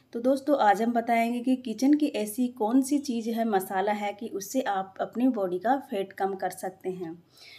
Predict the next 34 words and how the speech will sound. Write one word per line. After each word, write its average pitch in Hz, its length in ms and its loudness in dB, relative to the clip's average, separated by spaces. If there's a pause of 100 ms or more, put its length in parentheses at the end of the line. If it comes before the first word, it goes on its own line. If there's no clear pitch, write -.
(140)
तो 220 80 -8
यहाँ 220 260 -4
पे 269 80 6
देख 196 200 0
सकते 202 320 -8
हैं 202 220 -2
हल्दी। 180 360 -2
हल्दी 208 400 0
का 277 120 2
आपको 202 340 -2
सभी 254 580 4
घरों 240 300 0
में 226 140 2
यूज़ 208 320 -4
होती 196 260 -6
है 185 60 0
क्योंकि 202 300 -6
हम 247 180 0
सब्ज़ी 196 400 -4
में 240 120 -2
इसका 233 200 -4
यूज़ 208 340 -6
करते 185 320 -4
ही 202 240 -2
हैं 180 180 0 (460)
और 226 120 0
सबके 226 460 0
ही 277 240 4
किचन 269 380 2
में 262 120 8
मिल 190 240 6
जाती 208 380 0
है 220 100 2
हल्दी। 208 440 0